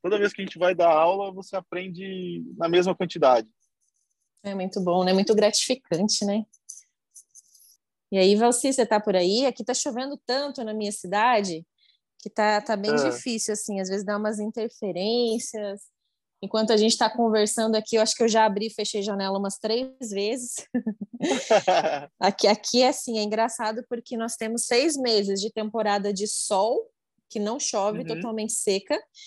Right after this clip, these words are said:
Speaker 2: e seis meses de temporada de chuva sem parar. Então, nós estamos nessa temporada de chuva.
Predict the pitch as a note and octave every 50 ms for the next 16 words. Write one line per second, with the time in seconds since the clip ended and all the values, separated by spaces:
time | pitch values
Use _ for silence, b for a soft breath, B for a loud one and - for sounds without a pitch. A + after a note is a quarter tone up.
0 | B B B B B - A#3 A3 - - C4+ B3+ D4 E4+ D4+ C4 C4 B3 B3 C4
1 | B3+ B3+ B3 - B3+ B3+ C4+ B3 A#3+ A#3 A3 B3 A#3+ A3 B3+ - - - C#4+ C#4+
2 | C4+ C#4 C#4+ - C#4 C4 C4+ - D4+ D4 C#4 A#3+ A3+ G#3+ G3+ G3+ G#3 G#3 G#3 G#3+
3 | G#3+ G#3 A#3 - - B3 A#3 A#3 B3 C4 A#3 A#3 A3+ A#3+ - B3+ A3+ - B3+ A#3
4 | C4 B3 A#3+ A3+ A3+ B3 A3 B3 D4 - - B3 A3+ G#3 F3+ E3+ D#3+